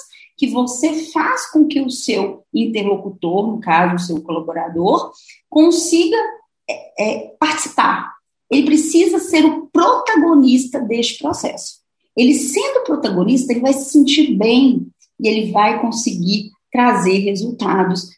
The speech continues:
de uma forma tranquila, de uma forma que esse resultado, ele vai ser mais leve, não aquela cobrança, aquela estratégia de antigamente que ficava ali cobrando, precisa, precisa, precisa bater meta.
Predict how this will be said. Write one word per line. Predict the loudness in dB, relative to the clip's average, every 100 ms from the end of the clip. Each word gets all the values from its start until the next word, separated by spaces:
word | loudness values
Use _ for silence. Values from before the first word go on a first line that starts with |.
| _
de | 4
uma | 4 2
forma | 2 2 2 2
tranquila, | 2 2 2 4 4 4 0 -4 0
de | 6
uma | 6 4 2
forma | 4 6 6 4 2 -8 _ -2
que | 2
esse | 4 4 4 2 4
resultado, | 4 4 2 -4 -2 0 4 6 4 0 -4 -8 _ -2
ele | 2 2 2
vai | 2 4 6
ser | 4 2 0 0 0 0
mais | 2 4 4 2
leve, | 0 0 0 -2 -8 -14 _ _ _ _ -2
não | 2 4 2
aquela | 0 -2 -4 -4
cobrança, | -6 -4 -2 -2 -2 -4 -8
aquela | -10 -8 -6
estratégia | -8 -12 -16 -6 -2 0 0 0
de | -2
antigamente | -2 -2 0 2 4 4 2 -2 -12 _
que | -12
ficava | -8 -2 0 0
ali | 0 0
cobrando, | -2 0 0 0
precisa, | -4 -4 -4 -4
precisa, | -10 -14 -16 -16
precisa | -14 -10 -8
bater | -6 -4
meta. | -4 -4 -10